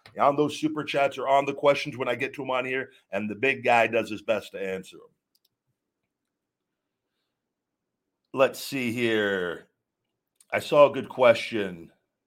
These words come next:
Uh, "What do you think the outcome will be from this? He paid them off. So what is this? How, so what, uh," hold on, where'd the question go? Sorry, bud.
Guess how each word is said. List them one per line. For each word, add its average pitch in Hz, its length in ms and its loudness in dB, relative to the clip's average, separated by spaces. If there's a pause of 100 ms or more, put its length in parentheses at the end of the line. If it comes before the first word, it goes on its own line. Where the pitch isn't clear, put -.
(2250)
Uh, 107 220 4
"What 127 140 2
do 156 60 -2
you 170 100 0
think 160 260 -8
the 117 180 0
outcome 135 400 0
will 117 120 -4
be 98 240 -6
from 92 260 -4
this? 98 340 -8 (160)
He 98 160 -10
paid 127 320 -4
them 113 200 2
off. 87 280 -2
So 101 160 -6
what 110 220 -2
is 147 140 -8
this? 135 140 -10
How, 123 400 0 (140)
so 110 260 -4
what, 104 440 -2
uh," 113 720 2 (1700)
hold 98 240 -4
on, 87 160 0
where'd 95 180 -6
the 87 60 -10
question 95 420 -6
go? 87 160 -6
Sorry, 92 320 -4
bud. 95 320 -4